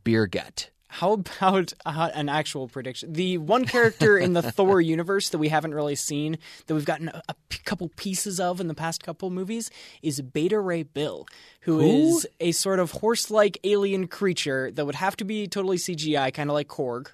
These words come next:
Speaker 2: right?
Speaker 1: Oh, no. I don't think you understand, Cole. Christian Bale is willing to make any sort of body transformation if the price is right.
Speaker 2: He's, he said that he was done with that, right? That he was gonna, like,
Speaker 1: Okay, but
Speaker 2: take
Speaker 1: when,
Speaker 2: his health
Speaker 1: when,
Speaker 2: first.
Speaker 1: when Taika Waititi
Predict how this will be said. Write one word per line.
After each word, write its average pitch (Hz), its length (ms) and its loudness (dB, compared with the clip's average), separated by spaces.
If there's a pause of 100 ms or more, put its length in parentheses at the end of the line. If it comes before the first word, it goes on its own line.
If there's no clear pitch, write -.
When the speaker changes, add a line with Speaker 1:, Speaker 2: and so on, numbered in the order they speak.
Speaker 2:
right? 143 200 0
Speaker 1:
Oh, 180 160 6
no. 147 380 4
I 151 160 2
don't 214 200 -2
think 175 200 -2
you 170 100 2
understand, 156 720 0
Cole. 101 400 0
Christian 156 400 -2
Bale 143 420 4
is 107 160 -2
willing 123 380 0
to 123 120 -4
make 107 360 0
any 139 260 0
sort 123 380 2
of 90 260 -4
body 110 320 2
transformation 95 1040 -2 (320)
if 113 180 0
the 104 100 -6
price 101 380 -2
is 92 160 -6
right. 95 180 -6
Speaker 2:
He's, - 280 0
he 277 180 -2
said 415 220 0
that 440 100 4
he 392 80 6
was 294 160 0
done 269 220 2
with 175 100 0
that, 120 220 0
right? 170 200 2
That 170 140 -2
he 175 80 2
was 165 140 -4
gonna, 175 180 -2
like, 147 420 -2
Speaker 1:
Okay, 139 380 4
but 120 140 0
Speaker 2:
take - 100 4
Speaker 1:
when, 143 80 4
Speaker 2:
his 175 180 0
health 170 140 2
Speaker 1:
when, 156 100 4
Speaker 2:
first. 156 400 -6
Speaker 1:
when 160 180 0
Taika 196 380 0
Waititi 160 840 2